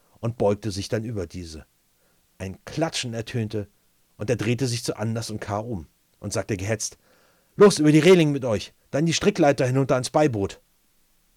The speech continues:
K schwang sich als Erster über die Reling und musste eine Weile tasten, um die Strickleiter zu finden.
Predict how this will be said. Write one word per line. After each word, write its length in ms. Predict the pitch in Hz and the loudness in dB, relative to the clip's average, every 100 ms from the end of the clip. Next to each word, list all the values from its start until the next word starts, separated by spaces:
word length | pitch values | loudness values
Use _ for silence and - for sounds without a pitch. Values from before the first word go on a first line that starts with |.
| _ _ _ _ - | _ _ _ _ -14
K 240 | - 92 - | -8 -6 -6
schwang 240 | - 98 | -6 -6
sich 220 | 90 90 | -8 -8
als 120 | 92 113 | -8 -6
Erster 300 | 123 120 113 | -4 -2 0
über 100 | 107 | 0
die 120 | 104 | 2
Reling 300 | 104 104 104 _ _ _ _ - | 0 0 -4 _ _ _ _ -6
und 120 | 131 | -2
musste 240 | 139 - | 0 0
eine 160 | 110 104 | -2 -2
Weile 240 | 98 101 | -2 -2
tasten, 520 | - 147 - - 101 | -2 -2 -2 -8 -10
um 140 | 92 101 | -10 -8
die 80 | 95 | -8
Strickleiter 540 | - 98 92 87 85 | -8 -6 -6 -6 -10
zu 100 | 90 | -10
finden. 340 | - 127 - | -8 -8 -10